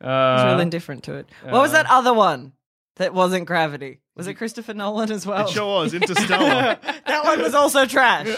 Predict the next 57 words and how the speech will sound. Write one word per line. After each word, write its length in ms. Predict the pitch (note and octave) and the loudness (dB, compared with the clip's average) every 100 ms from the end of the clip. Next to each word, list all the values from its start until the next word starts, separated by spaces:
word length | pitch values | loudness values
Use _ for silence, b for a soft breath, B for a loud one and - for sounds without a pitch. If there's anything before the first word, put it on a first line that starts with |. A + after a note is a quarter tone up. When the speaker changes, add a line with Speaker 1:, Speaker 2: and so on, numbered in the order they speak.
| - | -10
Speaker 1:
<laughs> 120 | _ | _
That's 300 | - A#3 _ - | -16 -16 _ -20
so 160 | E3+ E3+ _ | -18 -18 _
funny. 360 | D3+ G#3 - - _ - | -20 -20 -20 -20 _ -6
At 560 | G#3 A#3+ B3 - - F4+ | -4 -4 -8 -16 -12 -4
least 200 | A4+ A4 | -4 -4
you're 100 | - | -8
consistent. 680 | G#3+ - - C#4 - G#2+ A#2 | -10 -10 -10 -10 -10 -12 -4
That's 200 | G#4+ - | -4 0
good. 180 | B3 | 0
Speaker 2:
I 120 | - - | 2 0
just 180 | E4+ | -2
know 300 | A3 A3 G#3 | -2 2 4
that 120 | A3 F#3+ | 4 0
I 80 | E3+ | 0
hate 260 | F#3 F3+ | -2 -4
Christopher 320 | - E3+ F3+ | -8 -10 -8
Nolan, 180 | F#3 F#3 | -4 0
but 140 | G#3 A#3 | 2 2
it's 100 | B3 | 2
like 160 | B3+ - | 0 2
I 180 | - G3 | 0 0
forgot 460 | - A3 A#3 A#3+ | -6 -4 0 0
that 140 | A3 A3 | -2 -4
that 100 | F#3+ | -4
was 100 | F#3+ | -4
a 60 | |
Christopher 320 | F#3+ F#3 F3 | -6 -6 -6
Nolan 300 | F3+ F3 F3 F3 | -4 -2 -2 -4
film 160 | E3 | -6
and 60 | D#3 | -4
I 40 | |
still 240 | D#3+ F3+ D3+ | -6 -4 -2
hated 260 | D3+ C#3 | -2 -2
it. 60 | B2+ | 2
Speaker 3:
All 60 | E3 | 2
right, 180 | C#3+ B2 | 2 0
just 200 | F3+ - | -8 -6
'cause, 160 | A#3 | -4
like, 180 | F#3 C#3+ _ C3 - - | -4 -4 _ -20 -16 -6
so 180 | - F3+ | 2 4
that 80 | F3+ | 4
we 80 | |
don't 180 | D3+ C#3 | 4 2
just 160 | C3+ C3+ | -2 -4
end 120 | B2+ | -4
up 120 | B2 | -4
listing 380 | B2+ A#2+ B2+ B2 | -4 -6 -6 -8
films. 520 | - B2 A#2 B2+ B2+ | -6 -6 -4 -4 -4
Speaker 1:
Yeah. 220 | E3 C3+ C3+ _ - | -2 -4 -6 _ -14
Speaker 2:
Mm. 200 | F#3 D3+ | -12 -10
Speaker 3:
What? 440 | C#3 F#3 C#4 - | 0 2 2 0
So 140 | - F3+ | -4 -4
what 560 | C3 B2+ E3+ B3 - _ | -6 -2 2 2 0 _
was 200 | D3+ D#3+ | -4 -2
the 100 | E3 | -2
moment? 420 | C#3+ C#3+ C#3 B2+ | -2 -2 -2 -6